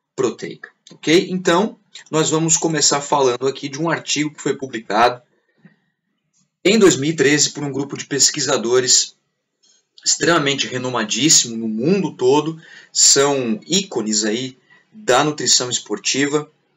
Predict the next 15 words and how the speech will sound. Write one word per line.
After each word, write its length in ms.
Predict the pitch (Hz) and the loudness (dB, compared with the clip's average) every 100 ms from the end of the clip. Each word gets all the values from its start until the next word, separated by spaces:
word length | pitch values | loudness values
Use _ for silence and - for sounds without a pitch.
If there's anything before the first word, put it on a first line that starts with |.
| _ | _
como, 200 | 127 117 | -8 -4
por 160 | 117 117 | -2 -2
exemplo, 440 | 104 117 113 110 | -2 -2 -4 -6
Louise 440 | 104 117 113 - - | -6 -4 -4 -4 2
Burke, 480 | 127 143 139 - - _ | 4 4 2 -14 -16 _
Stuart 480 | - - 123 113 107 | -4 -4 -2 -4 -4
Phillips, 800 | - - 143 147 - - - - _ _ _ | -8 -6 -4 -4 -2 0 0 -4 _ _ _
que 60 | - | -2
são 240 | - 127 | 0 2
bastante 360 | 123 110 135 131 | 0 -2 -2 -2
estudados 500 | - 120 123 113 110 | -4 2 2 2 0
já 200 | 131 151 | 2 0
na, 220 | 147 120 | 0 -6
nas 240 | 104 107 | -6 -6
graduações, 960 | - 127 120 110 - 131 127 110 - - | 0 0 0 2 0 0 -2 -2 -2 -4